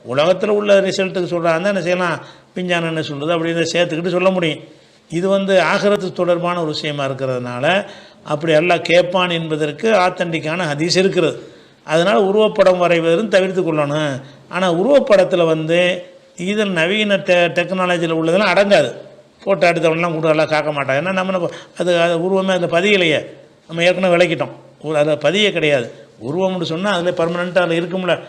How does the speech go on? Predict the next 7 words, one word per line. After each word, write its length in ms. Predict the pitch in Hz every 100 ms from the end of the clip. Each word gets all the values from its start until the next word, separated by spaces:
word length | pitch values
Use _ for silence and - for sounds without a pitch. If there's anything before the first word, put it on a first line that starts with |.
| - -
அந்த 260 | 151 165 180
மாதிரி 300 | 185 202 170
வரைகிறதுக்கு 640 | 160 180 180 170 156 147
தான் 380 | 135 190 247 - - - _
இருக்கிறது. 500 | 170 170 160 156 147 165
விதிவிலக்கானதை 720 | 208 214 196 175 185 180 175
கழிச்சிட்டு 680 | - 170 170 151 180 175